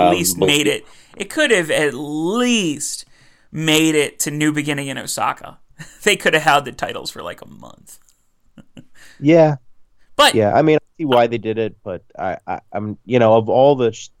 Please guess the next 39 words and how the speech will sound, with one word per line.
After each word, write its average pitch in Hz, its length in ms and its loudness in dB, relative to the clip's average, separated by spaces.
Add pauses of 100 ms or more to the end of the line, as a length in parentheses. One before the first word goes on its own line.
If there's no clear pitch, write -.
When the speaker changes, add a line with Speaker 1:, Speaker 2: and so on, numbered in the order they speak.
Speaker 1:
things 110 420 -8
to - 120 -18
change 95 480 -10
the 95 120 -8
next 95 300 -6
night, 95 240 -6
that 95 160 2
was 85 260 -8
the 92 120 -2
least 87 440 -8 (580)
Speaker 2:
Surprising. 143 440 -2
Speaker 1:
harmful 95 300 -2 (360)
thing. 80 200 -18 (160)
Yeah. 76 200 -6 (540)
Speaker 2:
Um, 156 420 4 (220)
it, 190 240 -2 (240)
either 202 280 6
way, 139 180 0
the 147 80 -10
Bullet 202 260 -2
Club 160 240 0
with 151 140 -8
the, 143 240 -6
those 143 200 -10
titles 139 420 -8
makes 135 220 -14
a 131 60 -14
lot 123 200 -14
of - 80 -14
sense. - 540 -14
Um, - 480 -16 (580)
Bullet 214 200 -2
Club's 185 260 -2
got 160 120 0
a 156 60 0
lot 156 120 0
of - 80 -10
titles 165 300 -10
currently. - 420 -20